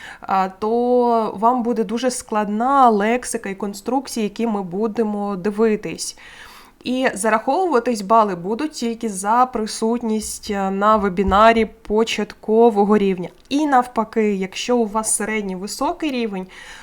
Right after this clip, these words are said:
вам не зовсім буде актуально вчитись читати, тому що ви вже,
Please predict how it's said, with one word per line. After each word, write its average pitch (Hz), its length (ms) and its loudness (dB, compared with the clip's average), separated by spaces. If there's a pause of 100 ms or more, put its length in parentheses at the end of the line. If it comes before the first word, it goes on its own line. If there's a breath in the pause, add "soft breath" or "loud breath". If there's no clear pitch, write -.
вам 254 560 0
не 220 120 0
зовсім 220 460 -4
буде 208 200 -2
актуально 202 840 0 (260 loud breath)
вчитись 226 500 -4
читати, 170 720 -4 (140)
тому 175 240 -6
що 202 140 -2
ви 175 180 -6
вже, 180 500 -4